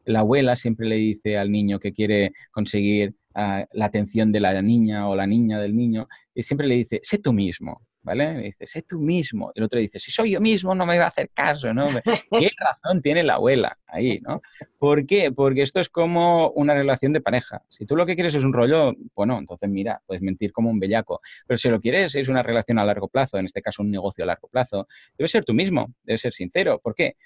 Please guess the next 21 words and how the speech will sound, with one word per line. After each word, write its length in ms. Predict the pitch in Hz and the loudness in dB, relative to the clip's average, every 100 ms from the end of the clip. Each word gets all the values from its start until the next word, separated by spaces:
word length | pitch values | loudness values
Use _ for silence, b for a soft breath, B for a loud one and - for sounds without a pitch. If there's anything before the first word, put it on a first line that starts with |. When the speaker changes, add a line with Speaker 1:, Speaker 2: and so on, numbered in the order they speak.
| _ - | _ -2
Speaker 1:
Porque 380 | 110 104 117 | -2 2 2
si 160 | 113 117 | 2 0
tú 120 | 180 | 2
dices, 400 | 180 175 110 92 | 2 0 -2 -4
"Sí, 180 | 180 202 | -2 0
a 80 | 151 | 2
mí 160 | 151 | 0
me 140 | 165 156 | 0 -2
gusta 280 | 160 160 156 | -4 -4 -4
mucho 300 | 151 139 147 | -4 -4 -6
esto, 220 | 135 139 | -4 -2
esto", 420 | 156 - 107 95 - | -4 -2 -4 -4 -2
porque 340 | 107 101 101 | 0 0 -2
te 120 | 92 | -2
quieres 240 | 110 135 117 | 0 0 0
ligar 260 | 123 131 | 0 0
a 80 | 107 | 0
la 460 | 92 98 92 90 - | -2 -2 -4 -6 -2
pareja 300 | 110 113 110 | -2 0 -2
de 80 | 113 | -4
turno, 360 | 139 - 104 | -4 -4 -8